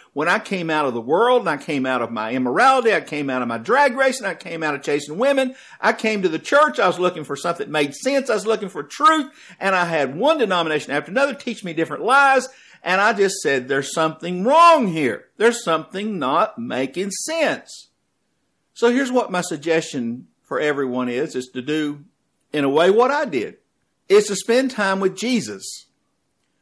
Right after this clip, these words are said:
Spend time in the Word of God. Study like your life depended on it. Study to show yourself approved as a workman,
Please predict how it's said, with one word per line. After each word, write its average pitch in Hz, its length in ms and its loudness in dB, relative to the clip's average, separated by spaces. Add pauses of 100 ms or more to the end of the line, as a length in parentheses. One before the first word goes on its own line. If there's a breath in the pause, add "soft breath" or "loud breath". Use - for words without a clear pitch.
(100)
Spend 269 440 2
time 220 320 2
in 190 80 -4
the 175 60 -4
Word 190 220 4
of 160 100 -4
God. 156 300 0
Study 247 560 0
like 165 280 2
your 135 120 0
life 240 400 2
depended 233 440 -2
on 147 140 0
it. 147 120 -6
Study 262 400 0
to 220 100 -2
show 220 260 -2
yourself 214 480 0
approved 226 520 4
as 160 160 2
a 143 60 0
workman, 262 640 2